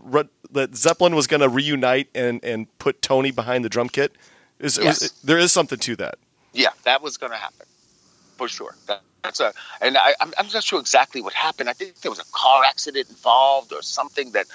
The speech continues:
Speaker 2: that kind of, or something that made the thing not work out. But that was the plan. He was the guy slated for that.
Speaker 1: Was
Speaker 2: For
Speaker 1: it,
Speaker 2: sure.
Speaker 1: was it one of those kind of things
Speaker 2: Yeah.
Speaker 1: where they were gonna create some new music with him, or were they just gonna go out and play the,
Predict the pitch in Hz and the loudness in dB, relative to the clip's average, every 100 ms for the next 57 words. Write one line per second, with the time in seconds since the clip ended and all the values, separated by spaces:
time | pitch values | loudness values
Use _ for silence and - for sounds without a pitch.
0 | - - - 110 - 131 113 98 90 - | -20 -16 -4 -4 -2 -2 0 -2 -8 -16
1 | - 95 98 92 - 170 156 151 120 117 | -6 -4 -4 -6 -2 0 0 -4 -4 -4
2 | 113 95 - 104 95 95 107 98 - 107 | -6 -8 -14 -6 0 0 0 -4 2 2
3 | 127 - _ _ _ _ _ 120 - 127 | 2 -2 _ _ _ _ _ -6 0 2
4 | 120 - 120 - 101 _ 87 64 - _ | 2 -2 -16 -16 -20 _ -18 -18 -18 _
5 | 117 120 107 101 95 85 85 - 78 67 | -16 -16 -14 -16 -2 0 0 -2 -8 -8
6 | - - - - _ - - - - - | -16 -18 -18 -20 _ -20 -20 -20 -20 -14
7 | - 185 214 196 - - 151 170 180 156 | 0 4 4 2 -4 -6 0 2 2 2
8 | 175 180 160 156 - 165 151 160 160 160 | 2 4 4 2 2 0 0 0 0 0
9 | 147 151 151 151 143 135 - 151 147 147 | 2 2 4 2 2 -2 -2 -2 0 -2
10 | 139 131 135 135 139 - 127 165 170 156 | -2 -2 0 0 -2 -2 -2 0 2 4
11 | 131 135 131 - 143 127 135 123 117 127 | 4 2 0 -2 -2 2 4 2 -2 -4
12 | 120 110 | -2 -4